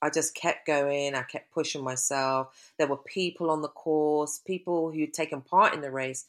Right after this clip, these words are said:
that they, uh, wait around and cheer you on. You know, other spectators were cheering you on. The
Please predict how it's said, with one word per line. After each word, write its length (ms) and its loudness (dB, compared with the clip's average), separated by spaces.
that 160 4
they, 640 0
uh, 280 0
wait 220 0
around 480 0
and 140 -6
cheer 280 0
you 300 -2
on. 480 0
You 120 -2
know, 320 -2
other 200 2
spectators 800 -4
were 100 -6
cheering 540 -4
you 180 -4
on. 580 -2
The 60 -4